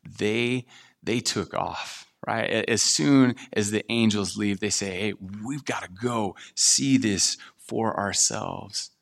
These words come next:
right? And, and it's a done deal in their mind. They believe what the angel had said,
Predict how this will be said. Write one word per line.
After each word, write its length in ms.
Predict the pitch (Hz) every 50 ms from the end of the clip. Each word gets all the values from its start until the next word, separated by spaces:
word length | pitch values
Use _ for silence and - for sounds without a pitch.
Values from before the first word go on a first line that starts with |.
| _ _ -
right? 200 | 101 107 95 95
And, 140 | 123 120
and 160 | - 127 120 123
it's 140 | 117 -
a 60 | 110 104
done 440 | 101 104 - 120 123 135 131 117
deal 400 | 107 - 117 117 123 123 120 110
in 180 | - - 104 101
their 140 | 101 98 98
mind. 280 | 101 98 92 92 92
They 100 | 95 101
believe 720 | 98 92 104 104 101 104 110 120 127 139 143 151 151 147 - - - - _ -
what 180 | 120 117 -
the 200 | - 104 - -
angel 540 | 113 120 120 123 117 110 110 107 104 95 - - - - -
had 160 | - 90 -
said, 520 | - - - - 50 50 50 50 - _